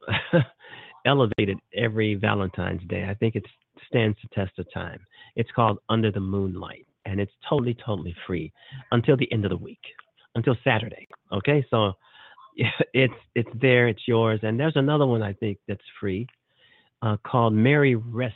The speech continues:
in Peace. It's free. It's all, both of those,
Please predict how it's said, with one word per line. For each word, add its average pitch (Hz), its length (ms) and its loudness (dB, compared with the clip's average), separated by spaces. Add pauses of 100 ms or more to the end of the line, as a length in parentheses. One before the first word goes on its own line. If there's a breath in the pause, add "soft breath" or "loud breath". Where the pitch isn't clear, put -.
in 110 260 -4
Peace. 170 260 -10 (240)
It's 101 160 -4 (200)
free. - 220 -12 (480)
It's 135 120 -4 (240)
all, 214 320 6
both 185 340 4
of 190 60 4
those, 165 300 6